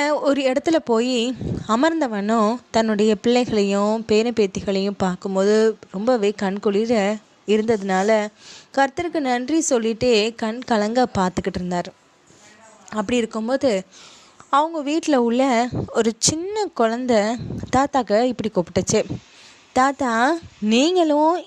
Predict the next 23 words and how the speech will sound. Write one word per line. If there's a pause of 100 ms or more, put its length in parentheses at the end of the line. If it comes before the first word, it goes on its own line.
(120)
இதே (140)
மாதிரி
எங்க
கூட
விளையாட
வாரீங்களான்னு?"
கேட்டாங்க. (460)
அப்போ (580)
தாத்தா (100)
சொன்னாங்க, (680)
"இல்லைம்மா, (440)
என்னையால
அப்படி
வர
முடியாது, (480)
நான்
உங்களை (140)
பார்த்துக்கிட்டே
இருக்கிறேன்" (180)
அப்படின்னு (100)
சொன்னதும் (460)
இன்னொரு
பொண்ணு